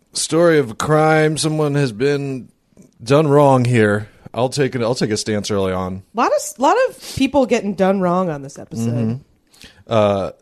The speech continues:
Speaker 1: this is, uh, news. This comes from B B C, but it is from China, where there is a live streamer known only as Mister Kang. Um,
Speaker 2: Cool
Speaker 1: that,
Speaker 2: name.
Speaker 1: yeah, pretty cool. Uh, that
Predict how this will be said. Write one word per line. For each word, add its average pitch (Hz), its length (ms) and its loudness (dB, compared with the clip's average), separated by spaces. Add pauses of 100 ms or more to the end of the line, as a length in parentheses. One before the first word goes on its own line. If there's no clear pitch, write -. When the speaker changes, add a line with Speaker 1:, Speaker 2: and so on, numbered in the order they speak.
(120)
Speaker 1:
this 139 220 0
is, 143 200 -2
uh, 113 300 0
news. 117 480 -4 (120)
This 113 180 -10
comes 117 180 -6
from 123 120 -8
B 120 120 -2
B 120 100 -4
C, 135 300 -2
but 117 180 -4
it 110 120 -4
is 107 160 -6
from 104 440 -4
China, 131 580 -2 (400)
where 107 320 0
there 131 260 0
is 120 160 0
a 113 100 0
live 120 360 0
streamer 113 440 -4
known 113 260 -2
only 143 320 -2
as 107 160 -2
Mister 120 380 -2
Kang. 110 540 -6 (560)
Um, 98 440 -6 (180)
Speaker 2:
Cool 104 140 0
Speaker 1:
that, 107 100 0
Speaker 2:
name. 165 180 -8 (220)
Speaker 1:
yeah, 101 320 -4 (200)
pretty 110 220 -8
cool. 101 400 -6 (440)
Uh, 98 480 0 (460)
that 113 340 0